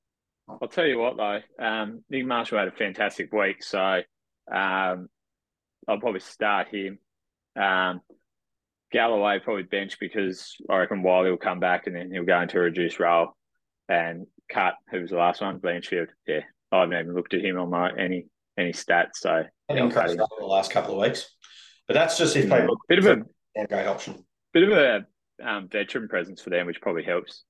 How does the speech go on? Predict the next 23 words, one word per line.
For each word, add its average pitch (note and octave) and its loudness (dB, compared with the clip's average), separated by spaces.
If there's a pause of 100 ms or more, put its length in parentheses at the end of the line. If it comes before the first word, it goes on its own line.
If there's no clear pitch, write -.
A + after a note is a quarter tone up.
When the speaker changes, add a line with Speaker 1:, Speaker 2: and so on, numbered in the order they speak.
Speaker 1:
um, F2 -8 (800)
helps F#2+ 0
in F2 -2
those, E2+ -2
these E2+ 2
late E2+ 2
games. F2 -4 (1120)
Speaker 2:
Yeah, G#2+ -6
help A#2+ -4
Speaker 1:
Those G2 -6
Speaker 2:
us G2+ -12
Speaker 1:
games. - -14
Speaker 2:
in G2 -10
the - -6
weekend. - -8 (200)
<laughs> - -14
Um, C3+ 2 (460)
second D3+ 2
forward D3 6
combo: E3 6
Derry, D#3 4 (1080)
Samson D#3 2
Froling, E3+ 4